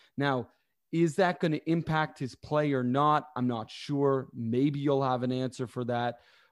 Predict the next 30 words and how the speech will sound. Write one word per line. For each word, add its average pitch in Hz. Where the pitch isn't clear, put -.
But 160
I 165
really 180
wanna 185
know 156
specifically, 143
do 180
the 170
Bills 151
defense 123
need 156
to 165
be 139
concerned 131
when 139
they 131
have 131
a 139
guy 127
like 123
Herbert 120
who's 143
had 139
so 160
much 175
success 131
in 131
his 127
rookie 127
season 113